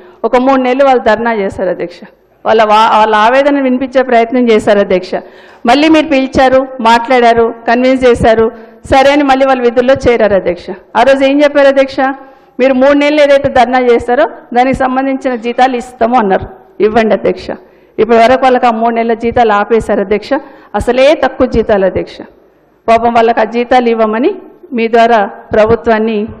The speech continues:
కోరుతా ఉన్నాను అధ్యక్ష. మూడు నెలలు ఆపిన అధ్యక్ష. అదే కాకుండా అధ్యక్ష, మోడల్ స్కూల్ సంబంధించి మోడల్ స్కూల్ది పట్టించుకోలేదన్నట్టు మా సోదరులు మాట్లాడారు. సర్వీస్ గైడ్‌లైన్స్ ఆ రోజు ఫ్రేమ్ చేశాము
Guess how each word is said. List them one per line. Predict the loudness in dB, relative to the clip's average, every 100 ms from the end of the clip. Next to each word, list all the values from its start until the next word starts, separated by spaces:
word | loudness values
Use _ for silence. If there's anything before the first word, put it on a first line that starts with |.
| -2
కోరుతా | 0 2 0
ఉన్నాను | 0 0 -2
అధ్యక్ష. | -2 -6 -10 -18 -20 _ _ _ _ _ -20 _ -20 -20 -20 -20 -20 -20 -20 -20 -20 -20 _ _ _ -20 -20 _
మూడు | 0 2 4
నెలలు | 2 2
ఆపిన | 2 0 -2 -2 -4 -8 -18 -20 -2 -2
అధ్యక్ష. | 0 -4 0
అదే | 2 4
కాకుండా | 4 2 2
అధ్యక్ష, | 2 2 2
మోడల్ | 2 4 4 4 0
స్కూల్ | -4 -2
సంబంధించి | -2 -2 0 -2 -4 -12 -20 _ _ _ _ -2
మోడల్ | 0 2 0
స్కూల్ది | 0 -2 -2
పట్టించుకోలేదన్నట్టు | -2 -2 -2 -4 0 2 2 0 -2 0 0 -4 -10 -6
మా | -4
సోదరులు | 0 0 0 0
మాట్లాడారు. | -2 -2 -2 -2 -2 -6 -14 -20 _ _ _ -6
సర్వీస్ | -2 2 2 2 2
గైడ్‌లైన్స్ | 2 2 0 2
ఆ |
రోజు | 0 0
ఫ్రేమ్ | 0 -2 0
చేశాము | 0 0 -2 -4 -8